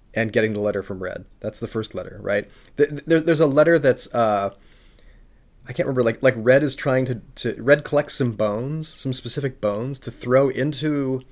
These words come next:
the wind in a chasm at a certain moment that are gonna create a frequency that's gonna inspire somebody to, to do something, uh,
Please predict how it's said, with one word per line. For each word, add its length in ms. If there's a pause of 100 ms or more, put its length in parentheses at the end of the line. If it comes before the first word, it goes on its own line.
(220)
the 120
wind 600 (300)
in 120
a 40
chasm 680
at 80
a 60
certain 320
moment 480 (580)
that 140
are 40
gonna 120
create 420
a 60
frequency 460
that's 120
gonna 140
inspire 480
somebody 500
to, 400 (280)
to 200
do 240
something, 560
uh, 120